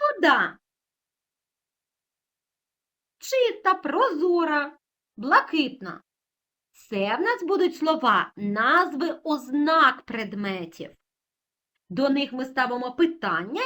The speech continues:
який, яка, яке. Давайте з вами разом згадаємо нашу скоромовку з минулого уроку. Жовтий жук купив жилет,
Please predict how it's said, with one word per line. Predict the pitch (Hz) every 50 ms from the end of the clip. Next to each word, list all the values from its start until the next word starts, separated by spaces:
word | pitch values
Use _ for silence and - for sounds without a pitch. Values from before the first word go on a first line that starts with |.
| 494 370
який, | 247 196 254 233 220 226 - - 202 185 214 277 359 359 -
яка, | - 208 233 208 180 180 - - 165 160 196 226 254 - -
яке. | 214 190 208 180 180 - - - _ _ _ _ _ _ _ _ _ _ _ _ _ _ _ _ _ _ _ _ _ _ _ _ _ _ _ _ _ _ _ _ -
Давайте | 226 220 220 208 220 233 294 - - 466 440 -
з | 277
вами | 220 247 254 285 302 311 285
разом | 247 247 226 220 220 277 339 381 403 403 -
згадаємо | 247 233 233 214 247 262 262 269 - 196 180 175 180 196 220 233 277 330 370 415 453 _ _ _ _ _ _ _ -
нашу | 240 262 262 285 294 277 277 269 - - 240 214 196 - - _ _ _ _ _
скоромовку | _ - - - - 269 247 226 214 196 196 180 180 247 311 302 - 381 466 466 427
з | 320 247 240
минулого | 254 254 247 220 202 185 175 175 190 240 254 277 269 285 311 277 -
уроку. | - 220 220 208 202 196 180 180 _ - 180 151 - _ _ _ _ _ _ _ _ _ _ _ _ _ _ _ _ _ _ _ _ _ _ _ _ _ _ _ -
Жовтий | 220 269 254 247 - 320 349 370 359 - - - - 302 294 277 269
жук | 233 220 277 339 330 330 - -
купив | - 240 247 220 196 - - 294 294 240 214
жилет, | 196 - - 220 196 196 190 190 208 254 370 480